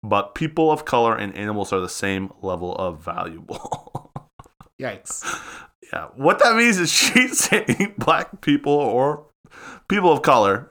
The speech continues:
Speaker 1: any per-, people of color are equal to <laughs> animals. That's awful.
Speaker 2: That's pretty racist.
Speaker 1: Yeah.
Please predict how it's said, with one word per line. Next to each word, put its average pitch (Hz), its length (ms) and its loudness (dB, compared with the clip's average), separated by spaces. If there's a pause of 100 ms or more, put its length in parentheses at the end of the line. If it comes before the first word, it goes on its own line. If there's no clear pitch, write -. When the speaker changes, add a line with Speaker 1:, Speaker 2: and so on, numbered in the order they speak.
Speaker 1:
any 160 200 2
per-, 190 240 0
people 180 280 4
of 202 180 2
color 170 320 4
are 131 240 2
equal 147 380 -2
to - 800 -2
<laughs> - 40 -16
animals. 120 600 -6 (880)
That's 175 220 4
awful. - 580 4
Speaker 2:
That's 240 180 4
pretty 233 160 8
racist. 180 640 6
Speaker 1:
Yeah. 156 340 4